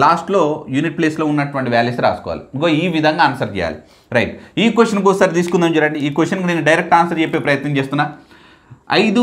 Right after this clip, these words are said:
నాలుగు, తొమ్మిది, రెండు ఎంత? పదకొండు. But పదకొండు తీసుకోవాలా, పన్నెండు తీసుకోవాలా అనేటువంటి దేని మీద ఆధారపడి ఉంటుంది? ఇమీడియట్ రైట్ క్యాలిక్యులేషన్ మీద ఆధారపడి ఉంటుంది. So ఇప్పుడు నేనేం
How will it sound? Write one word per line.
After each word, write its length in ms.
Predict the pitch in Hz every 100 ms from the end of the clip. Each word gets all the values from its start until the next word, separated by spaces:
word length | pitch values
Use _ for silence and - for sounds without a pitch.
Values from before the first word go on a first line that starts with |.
| 220
నాలుగు, 240 | 175 180 170
తొమ్మిది, 260 | 185 190 202 202
రెండు 140 | 196 196
ఎంత? 100 | 175 -
పదకొండు. 380 | 165 175 131 98 - -
But 120 | 190 196
పదకొండు 400 | 185 208 214 233 202
తీసుకోవాలా, 460 | 214 - 208 202 208 208
పన్నెండు 300 | 180 190 208 196
తీసుకోవాలా 340 | 190 185 190 180
అనేటువంటి 340 | 185 180 185 165
దేని 120 | 160 196
మీద 100 | 196 190
ఆధారపడి 340 | 190 190 185
ఉంటుంది? 280 | 180 175 175 175 175 - 151
ఇమీడియట్ 500 | 202 220 214 208 202 196
రైట్ 200 | 190 -
క్యాలిక్యులేషన్ 540 | 185 175 180 170 175 170
మీద 100 | 165
ఆధారపడి 340 | 151 147 143 123
ఉంటుంది. 260 | 104 98 90 - -
So 40 | 180
ఇప్పుడు 160 | 175 165
నేనేం 200 | 165 202